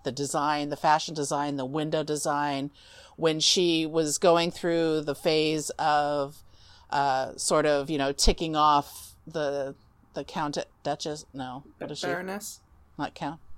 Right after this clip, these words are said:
Speaker 1: Baroness, yeah. And she had that fabulous dress that was, like, you know, acres long, and she was riding on a trash truck. I love that. And then we got to the part where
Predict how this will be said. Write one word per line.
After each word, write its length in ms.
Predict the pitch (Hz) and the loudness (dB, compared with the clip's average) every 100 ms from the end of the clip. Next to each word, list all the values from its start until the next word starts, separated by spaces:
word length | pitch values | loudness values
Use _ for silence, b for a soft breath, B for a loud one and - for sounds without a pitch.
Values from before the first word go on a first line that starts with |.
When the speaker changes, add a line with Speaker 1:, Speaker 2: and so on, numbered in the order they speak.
| - - | -8 0
Speaker 1:
Baroness, 520 | 160 156 143 143 - | 2 2 0 -2 4
yeah. 280 | 160 143 135 b b b b - | 4 4 2 b b b b 2
And 220 | 180 165 | 2 4
she 120 | 202 | 4
had 200 | 196 175 | 6 8
that 260 | 170 156 - | 8 6 6
fabulous 640 | 196 185 185 185 170 - | 10 12 12 10 6 6
dress 460 | 160 160 160 175 - | 4 8 10 8 2
that 180 | 147 | 0
was, 280 | - 147 147 | 2 -2 2
like, 400 | 151 139 135 - _ - - | 4 4 2 -8 _ -18 -8
you 140 | 156 | -4
know, 340 | 131 92 95 - - - - - - - | -2 -2 -4 -10 -20 -20 -20 -20 -20 0
acres 460 | 190 185 190 180 165 | 4 6 4 2 2
long, 380 | 170 165 160 156 | 4 8 8 6
and 100 | 143 | 0
she 100 | 170 | 0
was 140 | 143 | 2
riding 320 | 156 156 156 | 6 6 6
on 140 | 151 139 | 2 0
a 40 | |
trash 360 | 139 175 151 - | 4 6 6 4
truck. 360 | - 156 151 - b b b | 4 6 4 -4 b b b
I 180 | 226 247 | 8 10
love 280 | 202 180 170 | 10 8 8
that. 320 | 135 131 - | 6 6 4
And 160 | - 185 | -2 2
then 340 | 240 262 269 - - - - | 2 2 -2 -6 -16 -20 -2
we 80 | 190 | 4
got 200 | 202 190 | 8 8
to 80 | - | 6
the 80 | 202 | 0
part 360 | - 175 170 | 8 8 8
where 640 | - 165 156 151 151 147 | 6 6 6 8 6 4